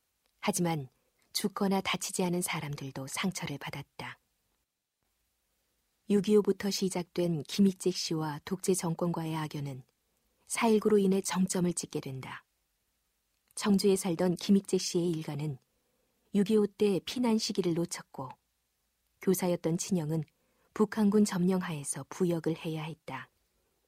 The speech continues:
이승만 정권은 거기에 신원특위자란 굴레를 씌웠고, 가족들 역시 연좌제란 악법으로 올감했다. 당시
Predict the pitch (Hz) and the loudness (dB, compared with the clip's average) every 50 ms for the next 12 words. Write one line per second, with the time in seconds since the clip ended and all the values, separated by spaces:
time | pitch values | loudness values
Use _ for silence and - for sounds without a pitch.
0 | _ _ _ _ _ _ _ _ _ _ _ _ _ _ _ _ _ _ - 196 | _ _ _ _ _ _ _ _ _ _ _ _ _ _ _ _ _ _ 0 0
1 | 180 - 190 190 180 180 - 185 170 165 - 165 160 165 160 143 - _ _ _ | 2 2 2 2 2 2 2 0 0 0 0 0 0 0 0 -2 -4 _ _ _
2 | _ _ _ _ - - 202 180 208 208 208 190 - - - - - 254 240 233 | _ _ _ _ 0 2 2 4 6 4 4 4 2 0 -2 0 2 4 6 6
3 | 226 226 - 233 - 220 - 202 190 202 202 196 - - - 196 196 190 196 190 | 4 2 0 -2 -4 -2 -2 0 0 2 2 0 0 0 0 0 2 2 0 -2
4 | 190 185 - - 175 151 139 _ - - 127 123 - _ _ _ _ _ _ _ | -2 -2 -4 -6 -6 -8 -10 _ -14 -16 -16 -16 -16 _ _ _ _ _ _ _
5 | _ _ _ _ _ _ _ _ - - 175 - - - 175 170 165 151 - - | _ _ _ _ _ _ _ _ -4 -4 -4 -4 -2 -2 -2 0 0 -2 -4 -4
6 | - - - 147 135 - _ _ _ _ _ - 185 185 180 175 175 185 180 170 | -6 -4 -4 -6 -8 -8 _ _ _ _ _ 0 2 4 4 4 4 2 0 0
7 | - 170 175 175 175 - - 170 - - - 180 175 - 160 147 - - - 170 | 0 -2 -2 -2 -2 -2 -4 -6 -4 -2 -2 -2 0 0 -2 -4 -2 0 0 2
8 | 170 165 - 160 156 151 - _ _ - - - - _ _ _ _ _ _ _ | 2 0 -2 -4 -6 -6 -8 _ _ -14 -14 -14 -14 _ _ _ _ _ _ _
9 | _ _ _ _ _ _ _ _ _ _ _ _ _ _ _ _ - - 190 180 | _ _ _ _ _ _ _ _ _ _ _ _ _ _ _ _ -2 0 2 2
10 | 170 - 196 190 170 151 | 2 2 0 0 0 0